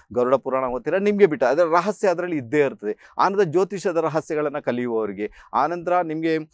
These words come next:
ಆ, ವಾಸ್ತು, ವಾಸ್ತುವಿನ ರಹಸ್ಯಗಳನ್ನ ಕಲಿಯುವವರಿಗೆ, ಸಂಖ್ಯಾಶಾಸ್ತ್ರದ ರಹಸ್ಯಗಳನ್ನ ಕಲಿಯುವವರಿಗೆ ಎಂಟನೇ ಮನೆ ಏನುಂಟು ಅದು ಯಾವ ರೀತಿ ಬ್ಯಾಡ್ ಇಂಪ್ಯಾಕ್ಟ್ ಕೊಡ್ಬೇಕು ಅದು ಕೊಡಲ್ಲ. ಇದು ಬಹಳ ಬಹಳ ವಿಶೇಷವಾಗಿರುವಂಥದ್ದು. ನೀವು, ಆ, ನೋಡ್ಕೊಳ್ಳಿಕ್ಕೆ ಪ್ರಯತ್ನ ಮಾಡಿ. ನೋಡಿ, ನಾನು ಕ್ಲಾಸ್ ನಡೆಸ್ತೇನೆ, ಕ್ಲಾಸ್ ನಾನು Zoom ಆ್ಯಪಲ್ಲಿ ಕ್ಲಾಸ್ ಮಾಡ್ತೇನೆ ಸಂಜೆ ಹೊತ್ತು.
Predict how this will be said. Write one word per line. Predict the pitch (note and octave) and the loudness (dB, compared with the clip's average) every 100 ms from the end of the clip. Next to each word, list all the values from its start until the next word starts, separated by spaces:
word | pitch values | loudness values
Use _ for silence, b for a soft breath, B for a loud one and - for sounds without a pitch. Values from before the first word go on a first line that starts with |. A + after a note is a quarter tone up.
| b B2 | b -2
ಆ, | B2 | 2
ವಾಸ್ತು, | C3 D#3+ - F#3+ F#3+ - C#3 C3 A#2+ | 4 4 2 0 0 0 0 0 4
ವಾಸ್ತುವಿನ | A#2+ D3+ - F3 | 4 4 -2 -2
ರಹಸ್ಯಗಳನ್ನ | D#3+ C#3 C#3+ D#3+ C#3+ C#3 | -2 -2 -2 -2 0 -4
ಕಲಿಯುವವರಿಗೆ, | C3+ A#2+ A#2 A2+ A2 | -4 -4 -4 -4 -6
ಸಂಖ್ಯಾಶಾಸ್ತ್ರದ | G#2+ C#3 E3 F#3 F3+ E3 D#3 - D#3 | -8 -8 -2 -2 0 -2 -2 -4 -4
ರಹಸ್ಯಗಳನ್ನ | D#3 B2+ D3+ E3 D3 C#3 | -2 -4 -4 -4 -4 -4
ಕಲಿಯುವವರಿಗೆ | A#2+ B2 A#2 G#2+ G#2 - B B | -8 -6 -4 -4 -6 -8 B B
ಎಂಟನೇ | D3 G3 G3 G#3+ | 2 2 2 2
ಮನೆ | G3 F#3+ | 2 -2
ಏನುಂಟು | F3+ E3+ F3+ | -4 -4 -2
ಅದು | E3 | 0
ಯಾವ | E3+ A#2+ D#3 G3 | 0 2 2 2
ರೀತಿ | G3 F3+ F#3 | 0 -4 -10
ಬ್ಯಾಡ್ | G#2+ B2 B2+ F#3 A3 | -6 -2 2 2 2
ಇಂಪ್ಯಾಕ್ಟ್ | G#3+ F#3+ G3+ F#3 - | 0 -2 -4 -4 -6
ಕೊಡ್ಬೇಕು | E3+ E3 F3 | -6 -4 -4
ಅದು | D#3+ | -6
ಕೊಡಲ್ಲ. | C#3 A#2 G2 E2+ G2 | -4 -4 -4 -4 -8
ಇದು | C#3 | -8
ಬಹಳ | B2+ F2 B2+ E3+ | -8 -6 -2 -2
ಬಹಳ | E3 E3+ E3+ | -2 -4 -4
ವಿಶೇಷವಾಗಿರುವಂಥದ್ದು. | C#3+ A#2+ D3 C#3+ C3+ C3+ B2 A#2 A#2 D3 G3+ b b C3+ | -4 -2 -2 -2 -6 -4 -8 -10 -8 -6 -6 b b -4
ನೀವು, | D#3+ F#3 C3 B2+ | -2 -2 -2 2
ಆ, | B2+ | 2
ನೋಡ್ಕೊಳ್ಳಿಕ್ಕೆ | A#2+ D3 C#3 C#3+ B2+ | 2 0 -2 -4 -4
ಪ್ರಯತ್ನ | A2+ A#2 G#2+ | -4 -4 -6
ಮಾಡಿ. | G#2+ A2+ | -8 -6
ನೋಡಿ, | E3+ F#3+ | -2 0
ನಾನು | F3 F3+ G3+ | 0 -2 -6
ಕ್ಲಾಸ್ | _ C3 C3+ - | _ -2 -2 -2
ನಡೆಸ್ತೇನೆ, | C3+ A#2 - G2 | -6 -6 -6 -10
ಕ್ಲಾಸ್ | E2+ B2+ D3 D3+ | -4 0 0 -2
ನಾನು | C#3 C3+ D3+ | -6 -6 -8
Zoom | G#2 G#2 C#3+ | -10 -6 -4
ಆ್ಯಪಲ್ಲಿ | C#3 - A#2+ | -4 -6 -8
ಕ್ಲಾಸ್ | G#2 G#2+ - | -8 -10 -6
ಮಾಡ್ತೇನೆ | A#2 G#2 C3 D#3 | -8 -8 -10 -8
ಸಂಜೆ | C3+ B2 A#2+ | -4 -4 -4
ಹೊತ್ತು. | G#2 G2 F#2+ | -8 -10 -14